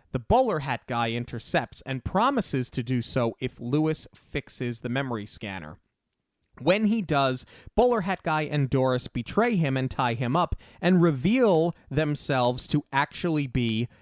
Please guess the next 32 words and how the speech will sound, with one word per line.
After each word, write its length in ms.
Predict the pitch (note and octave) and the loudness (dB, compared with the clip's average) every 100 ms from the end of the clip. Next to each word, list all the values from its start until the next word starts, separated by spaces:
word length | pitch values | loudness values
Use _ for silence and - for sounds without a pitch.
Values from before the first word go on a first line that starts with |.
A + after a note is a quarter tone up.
| _ - A#2 - | _ -18 -18 2
Goob. 460 | D3+ B2+ F#2+ E2+ - _ - - A#2 | 4 4 2 -8 -16 _ -20 -18 -10
Bitter 360 | - F#3 D3 A#2 | -2 0 0 -2
about 380 | C3 D3 D3 - | -4 -2 -4 -4
the 60 | |
sleepless 640 | C3 - A3 A#3+ F#3 D3+ - | -6 -4 -4 -4 -4 -6 -2
night 440 | D3 E3+ A#2+ A#2 - - | -2 0 -2 -6 -12 -4
that 220 | C#3 C3+ | -2 -2
led 340 | C#3+ D#3+ F#3+ E3 | -2 -2 -2 -2
to 200 | E3+ C#3+ | 0 0
a 100 | B2+ | 0
lost 520 | C#3+ E3 F3+ - - - | 0 2 2 0 -8 -8
Little 520 | B2 D3 E3 D#3+ C#3+ | -2 0 2 0 0
League 360 | C3+ C#3 C3 | 0 0 -2
championship. 760 | - - D3 C#3+ B2 G#2+ - G#2+ | -6 -4 -2 -2 -4 -4 -4 -4
We 100 | C3 | -2
also 220 | B2+ B2 B2+ | -2 -2 -2
learn 220 | B2+ A#2+ | -2 0
that 220 | A2+ - | -2 0
Doris 440 | D#3+ E3 B2+ - - - - - | 2 2 0 -4 -10 -18 -20 -2
was 200 | D3+ D3 | 0 2
a 100 | C3+ | 0
rejected 640 | C3 A#2+ C#3+ D#3+ - D3 | -2 -2 -2 -2 -2 -4
invention 680 | B2+ C3 B2+ B3 - D#3 C3+ | -2 -2 2 2 2 0 0
that 180 | B2+ C#3 | -2 0
Lewis 320 | F#3 G3 - | 2 2 0
had 160 | D3+ | -4
designed, 480 | C3 B2+ E3 C#3 B2 - - - | -2 -2 0 0 -2 -6 -18 -6
so 260 | - F#3 | 2 2
this 380 | C#3 B2+ G3+ - | 2 2 0 0
was 160 | G3+ C#3+ | -2 0
their 220 | D#3+ E3 | 0 2
means 560 | C#3+ C3 B2+ B2+ C3 | 0 0 0 -2 -4